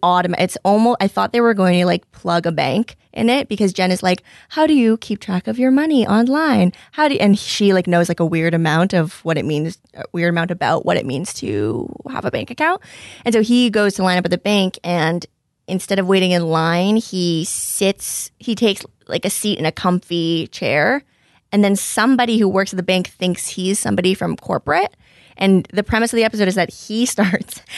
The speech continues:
handing out loans to all his friends and to people in the mall because he likes the power of it.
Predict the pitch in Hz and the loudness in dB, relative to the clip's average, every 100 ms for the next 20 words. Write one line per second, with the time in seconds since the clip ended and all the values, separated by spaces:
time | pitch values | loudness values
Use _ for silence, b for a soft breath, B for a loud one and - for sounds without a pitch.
0 | 381 - 240 247 247 226 196 - 180 196 | -10 -2 2 4 4 2 2 0 0 2
1 | 208 170 180 - 196 185 190 180 - - | 2 0 -2 -4 -2 2 2 2 -2 -4
2 | 175 156 110 113 226 - _ _ _ _ | -2 0 -2 -4 -6 -8 _ _ _ _
3 | _ _ _ 196 190 - 208 - 214 202 | _ _ _ -2 0 -2 -4 -2 0 2
4 | 196 185 175 165 151 95 - 254 _ _ | 2 2 2 2 2 0 -4 -10 _ _
5 | _ _ 208 208 220 180 196 170 156 - | _ _ -12 -6 -2 -2 0 -2 -2 -4
6 | 196 143 160 208 254 294 | -6 -4 -2 -2 -2 -2